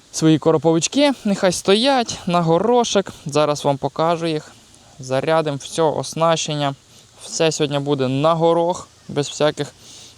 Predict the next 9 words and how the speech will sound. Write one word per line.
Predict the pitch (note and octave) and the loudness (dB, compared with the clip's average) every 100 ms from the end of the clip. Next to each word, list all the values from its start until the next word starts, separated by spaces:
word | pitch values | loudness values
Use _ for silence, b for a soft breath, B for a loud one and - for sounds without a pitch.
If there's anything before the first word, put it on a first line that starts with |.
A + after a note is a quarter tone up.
| - | -4
кашок, | D#3+ E3+ - F3 - | 0 0 0 -6 -4
малашок. | D3 C#3+ D3+ E3 E3+ - | -2 2 2 0 -6 -6
Кашки | - D#3 - | -2 -2 -2
будуть | C#3 C#3+ C#3 | -6 -4 -6
тільки | - - C#3 | -8 -4 -4
в | B2+ - | -4 -8
прикормки. | - D3 - C3 A#2+ A#2+ - - B B B B - | -4 -4 0 0 0 -8 -16 -18 B B B B -4
Ну, | C3+ G#3 B3 _ _ _ - | 2 2 0 _ _ _ -4
давайте, | C3+ C3+ C3 A2+ A#2 | 0 2 0 -2 -10